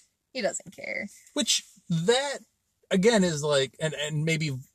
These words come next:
Speaker 2: Voldy can't necessarily tell exactly what's
Speaker 1: What's going on.
Speaker 2: happening to Quirrell.
Speaker 1: Mm-hmm.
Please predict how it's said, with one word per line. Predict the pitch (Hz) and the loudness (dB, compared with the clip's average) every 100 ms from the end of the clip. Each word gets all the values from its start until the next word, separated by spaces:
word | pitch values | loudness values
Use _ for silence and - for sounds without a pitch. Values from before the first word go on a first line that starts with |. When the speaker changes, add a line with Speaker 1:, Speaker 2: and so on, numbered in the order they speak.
| _ _ - | _ _ -6
Speaker 2:
Voldy | 135 139 131 | -2 0 -2
can't | 147 127 | -4 -6
necessarily | 135 - 123 143 117 107 | -4 -2 0 0 0 -4
tell | - - 131 139 | -8 -4 2 4
exactly | 170 151 170 165 185 | 4 4 2 2 0
what's | 180 190 - - - - _ _ _ - | 0 -2 0 -2 0 -4 _ _ _ -14
Speaker 1:
What's | 196 | -12
going | 202 175 170 | -8 -8 -6
on. | 175 | -2
Speaker 2:
happening | 175 160 196 196 226 226 | 2 2 4 4 4 2
to | 240 | 0
Quirrell. | 262 254 277 294 | 4 6 6 2
Speaker 1:
Mm-hmm. | 214 202 185 | -2 -2 -2